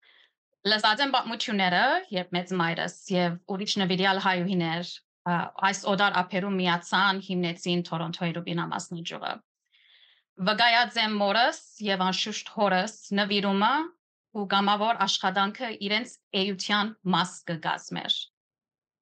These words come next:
Այս քաղուտը ծաղկեցնել, հայության ու հայրենիքի համար աշխատիլ, ա,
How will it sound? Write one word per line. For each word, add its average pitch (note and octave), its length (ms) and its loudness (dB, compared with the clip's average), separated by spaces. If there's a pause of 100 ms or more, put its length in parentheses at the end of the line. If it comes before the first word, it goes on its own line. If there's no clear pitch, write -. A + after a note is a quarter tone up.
Այս G#3 240 0
քաղուտը G#3+ 500 0
ծաղկեցնել, F#3 880 2 (1000)
հայության G#3+ 760 0
ու G3+ 160 -4
հայրենիքի G3 580 -2
համար F#3+ 400 2
աշխատիլ, F#3 800 -2 (840)
ա, - 100 0